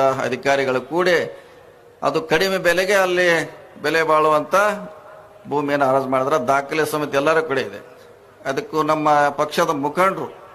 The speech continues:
ಅದ್ರ ಮೇಲೆ ಬೆಳಕು ಚೆಲ್ಲುವಂತ ಪ್ರಯತ್ನ ಮಾಡ್ಬೇಕು. ನಮ್ಮ ಸರ್ಕಾರ ಬಂದ್ರೆ first ಅದನ್ನ inquiry ಮಾಡಿಸಿ ತಪ್ಪಿಸ್ತರ ಮೇಲೆ ಕ್ರಮ ಕೈಗೊಳ್ಳುವಂತ ಎಲ್ಲ ನಗರವಾಸಿಗಳ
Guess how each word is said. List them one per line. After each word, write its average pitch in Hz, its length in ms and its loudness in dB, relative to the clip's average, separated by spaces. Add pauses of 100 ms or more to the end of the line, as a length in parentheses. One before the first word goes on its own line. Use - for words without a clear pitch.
(760)
ಅದ್ರ 131 220 -4
ಮೇಲೆ 160 220 0
ಬೆಳಕು 165 260 2
ಚೆಲ್ಲುವಂತ 160 340 0 (140)
ಪ್ರಯತ್ನ 165 380 0
ಮಾಡ್ಬೇಕು. 175 340 -2
ನಮ್ಮ 175 100 -4 (100)
ಸರ್ಕಾರ 165 280 0 (100)
ಬಂದ್ರೆ 202 240 2 (680)
first 175 220 -2 (260)
ಅದನ್ನ 185 280 2 (560)
inquiry 160 440 -2
ಮಾಡಿಸಿ 180 220 0 (120)
ತಪ್ಪಿಸ್ತರ 156 440 -2 (100)
ಮೇಲೆ 196 180 2 (760)
ಕ್ರಮ 151 200 -2 (160)
ಕೈಗೊಳ್ಳುವಂತ 151 500 -2 (180)
ಎಲ್ಲ 180 140 2 (200)
ನಗರವಾಸಿಗಳ 151 640 0